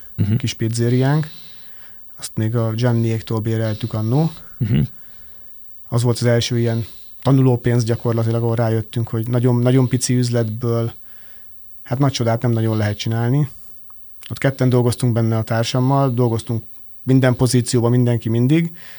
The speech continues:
Speaker 2: de olyan picike volt az üzlet, hogy hiába volt tele, egyszerűen a két, két fizetésnyi pénz nem jött ki belőle, tehát azt, azt beláttuk, hogy azt el kell engedni. Utána az első, talán komolyabb étterem az Budakeszin,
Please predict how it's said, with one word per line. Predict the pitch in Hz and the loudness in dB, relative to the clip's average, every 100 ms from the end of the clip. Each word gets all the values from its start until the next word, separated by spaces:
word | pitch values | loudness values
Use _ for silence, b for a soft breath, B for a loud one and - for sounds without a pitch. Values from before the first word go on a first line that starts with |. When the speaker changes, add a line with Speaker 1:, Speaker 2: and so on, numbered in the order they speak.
| B B B B | B B B B
Speaker 2:
de | 120 | 0
olyan | 151 143 | 2 2
picike | 143 147 131 | -2 -2 0
volt | 123 120 | 0 0
az | 113 | 0
üzlet, | 123 135 139 | -2 0 0
hogy | 135 | 0
hiába | 143 117 113 | 2 2 2
volt | 110 107 | -2 -2
tele, | 120 131 135 - - - - | 2 2 0 -6 -20 -20 -8
egyszerűen | 117 - 123 | -6 -2 0
a | 120 | 0
két, | 131 117 | 0 0
két | - 120 | 0 -2
fizetésnyi | - 117 110 113 - 113 | 0 -2 -2 -4 -2 -4
pénz | - 110 110 | -2 -4 -2
nem | 110 | -2
jött | 107 104 | -4 -4
ki | 104 | -6
belőle, | 107 107 110 110 | -4 -2 -2 -2
tehát | 110 107 | -4 -4
azt, | 110 - - | -6 -8 -8
azt | 117 | -6
beláttuk, | 110 107 104 113 | -2 -2 -4 -4
hogy | 110 | -6
azt | 107 110 | -6 -6
el | 104 | -6
kell | 107 104 | -6 -4
engedni. | 110 113 117 156 170 - - - | -4 -2 -2 -2 -4 -10 -18 -6
Utána | 123 - 131 127 127 123 | -6 -2 0 0 0 0
az | 131 123 | -2 -4
első, | 196 190 - 127 120 120 120 B B B B B - | -4 -4 -4 -2 0 0 -4 B B B B B -8
talán | 113 127 | -2 0
komolyabb | 131 147 135 120 | 4 4 4 4
étterem | 131 123 123 | 2 0 0
az | 123 123 | 0 0
Budakeszin, | 127 113 113 - 113 | 0 0 -2 -2 -2